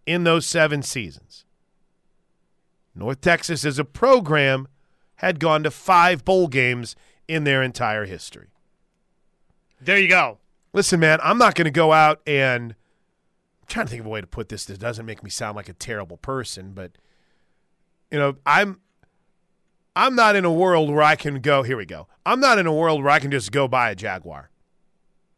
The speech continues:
Speaker 1: It's not me. I can't go buy a souped-out Ford F one fifty. But you give me an old gentry, uh, gently used lot. Let me go see my buddy Dallas over at Fowler. I could probably afford to get me a nice car.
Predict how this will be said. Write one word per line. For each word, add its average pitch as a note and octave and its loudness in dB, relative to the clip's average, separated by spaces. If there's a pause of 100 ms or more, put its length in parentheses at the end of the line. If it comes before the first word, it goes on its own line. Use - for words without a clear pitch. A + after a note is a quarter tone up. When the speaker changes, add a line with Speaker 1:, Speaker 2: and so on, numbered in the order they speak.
(260)
Speaker 1:
It's - -14
not B2+ -6
me. F2 -20
I C3+ 0
can't F#3+ -2
go F3 2
buy D3+ 2
a C3 -4
souped-out D3+ -2
Ford D3 -2
F C3 0
one A#2+ -4
fifty. - -14 (1080)
But C4+ 6
you D#4+ -6
give D#4+ -4
me D4+ -2
an D4+ -4
old C4 0
gentry, G3 -4
uh, D#3+ 0
gently F#3+ -4
used F3 -6
lot. F#3+ 2 (180)
Let F#3 -8
me G3 -4
go F3+ 0
see G3 -6
my F#3 0
buddy F3+ 0
Dallas F3 0
over E3 -2
at D3+ -4
Fowler. D#3+ 2 (420)
I A4 0
could - -10
probably G3+ 8
afford F#3+ 2
to D3+ -2
get D#3 -4
me D3+ -2
a C#3 0
nice A#2 -2
car. A2+ -6